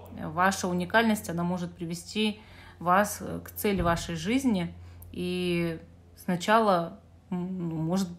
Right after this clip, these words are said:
нелегко идти своим путём. А, это требует всегда мужества, некоторой самоотверженности. Но вам нужно сохранить свою истину.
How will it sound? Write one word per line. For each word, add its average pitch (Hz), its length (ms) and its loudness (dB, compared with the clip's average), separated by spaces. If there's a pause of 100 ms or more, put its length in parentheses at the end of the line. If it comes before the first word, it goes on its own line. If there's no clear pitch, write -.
нелегко 170 540 -2
идти 170 420 -10 (160)
своим 165 340 -6
путём. 165 480 -12 (840)
А, 170 240 0 (320)
это 196 220 0
требует 190 420 0
всегда 170 320 0
мужества, 170 760 -2 (480)
некоторой 180 480 -2
самоотверженности. 175 1200 -2 (760)
Но 185 640 2 (260)
вам 180 240 2
нужно 214 280 4
сохранить 208 560 2
свою 190 320 0
истину. 165 640 -2